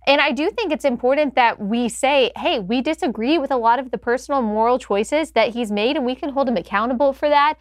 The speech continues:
But at the same time, we support him actually advancing our agenda. Whereas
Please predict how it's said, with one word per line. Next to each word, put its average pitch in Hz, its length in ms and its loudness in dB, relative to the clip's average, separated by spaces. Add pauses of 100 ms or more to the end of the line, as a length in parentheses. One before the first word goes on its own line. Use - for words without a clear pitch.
(280)
But 302 100 0
at 311 100 -2
the 294 100 0
same 294 280 0
time, 302 440 -2 (180)
we 339 160 4
support 330 480 -2
him 262 220 0
actually 262 360 -2
advancing 214 440 -2
our 226 100 0
agenda. 262 340 0
Whereas 214 440 2